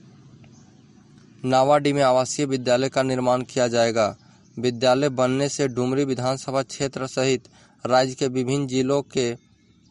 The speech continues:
होनहार छात्र छात्राओं को गुणवत्तापूर्ण शिक्षा मिलेगी। वहीं भूषण उच्च विद्यालय नावाडी, बालिका उच्च विद्यालय नावाडी, कस्तूरबा गांधी आवासीय विद्यालय नावाडी को प्लस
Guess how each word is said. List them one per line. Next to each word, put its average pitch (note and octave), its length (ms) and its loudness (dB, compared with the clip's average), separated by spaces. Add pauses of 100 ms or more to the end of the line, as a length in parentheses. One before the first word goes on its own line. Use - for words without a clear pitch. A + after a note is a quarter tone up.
(540)
होनहार C3 460 2
छात्र C#3 420 -6
छात्राओं C3 600 -2
को C3+ 200 -2
गुणवत्तापूर्ण B2 840 -2
शिक्षा B2 380 -6
मिलेगी। A#2+ 480 -2 (360)
वहीं C3 240 0
भूषण B2 500 -4 (320)
उच्च C3+ 220 -4
विद्यालय B2+ 460 2
नावाडी, C3 640 0 (200)
बालिका A#2+ 480 2
उच्च C3+ 220 -2
विद्यालय B2 480 0
नावाडी, B2+ 540 0 (400)
कस्तूरबा B2+ 460 0
गांधी C3 420 0 (400)
आवासीय B2+ 760 2 (140)
विद्यालय B2+ 460 2
नावाडी C3+ 480 2
को C3 320 0
प्लस - 560 -4